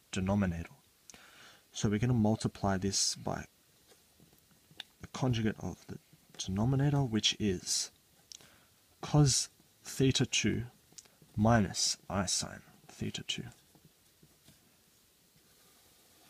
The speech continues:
And here we're gonna get cos theta two plus I sine theta two times its conjugate.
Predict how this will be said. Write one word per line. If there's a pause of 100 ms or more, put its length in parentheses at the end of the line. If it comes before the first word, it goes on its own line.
(1160)
And
here
we're
gonna
get (1500)
cos
theta
two (760)
plus
I
sine
theta
two (1400)
times
its
conjugate.